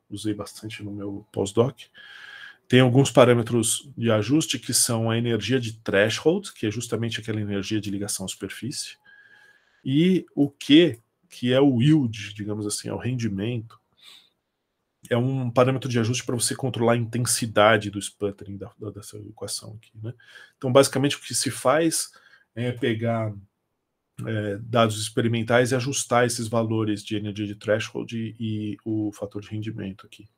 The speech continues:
né? Mas olha só, uma coisa que é interessante você olhar é que dentro da fórmula de Bodansky tem essa fórmula aqui, que é justamente essa curva aqui do poder de friamento nuclear, né?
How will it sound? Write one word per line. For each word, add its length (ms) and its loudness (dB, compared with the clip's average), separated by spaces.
né? 100 -8
Mas 220 4
olha 160 10
só, 400 2
uma 140 -2
coisa 220 0
que 80 -4
é 20 0
interessante 500 -2
você 300 -2
olhar 420 0
é 100 -2
que 140 -8
dentro 580 2
da 140 4
fórmula 380 2
de 80 -4
Bodansky 580 -2
tem 300 -6
essa 200 -4
fórmula 680 2
aqui, 360 -8
que 320 -4
é 240 0
justamente 720 -2
essa 180 -4
curva 520 -4
aqui 180 -10
do 80 -10
poder 280 -6
de 60 -10
friamento 460 -8
nuclear, 480 -8
né? 140 -12